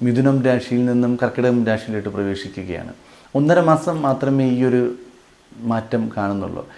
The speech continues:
എന്നാൽ ഈ ഒരു മാറ്റത്തിൽ ആ ഒന്നര മാസം കൊണ്ട് നമുക്ക് ഒരുപാട് ഗുണപരമായ അനുഭവങ്ങൾ ജീവിതത്തിൽ നേടിയെടുക്കുവാൻ സാധിക്കും. വിജയങ്ങൾ ഉണ്ടാക്കുവാൻ സാധിക്കും. അംഗീകാരങ്ങൾ ലഭിക്കും.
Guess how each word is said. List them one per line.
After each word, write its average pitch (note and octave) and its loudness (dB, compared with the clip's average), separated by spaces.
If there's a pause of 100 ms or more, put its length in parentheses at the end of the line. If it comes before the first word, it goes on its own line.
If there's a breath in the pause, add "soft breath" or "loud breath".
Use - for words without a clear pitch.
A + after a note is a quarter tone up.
(240 loud breath)
എന്നാൽ C#3+ 2
ഈ C#3 4
ഒരു D3+ 2 (240)
മാറ്റത്തിൽ A#2+ -2 (160)
ആ A#2+ -2
ഒന്നര B2 2
മാസം A#2+ 0
കൊണ്ട് A#2+ 0
നമുക്ക് A#2 -2
ഒരുപാട് A#2+ 2
ഗുണപരമായ B2 2
അനുഭവങ്ങൾ G#2+ -2
ജീവിതത്തിൽ G2 -6
നേടിയെടുക്കുവാൻ F#2 -6
സാധിക്കും. - -10 (640 soft breath)
വിജയങ്ങൾ B2+ 2
ഉണ്ടാക്കുവാൻ A2 0
സാധിക്കും. F#2 -10
അംഗീകാരങ്ങൾ A2+ 0 (120)
ലഭിക്കും. F2+ -10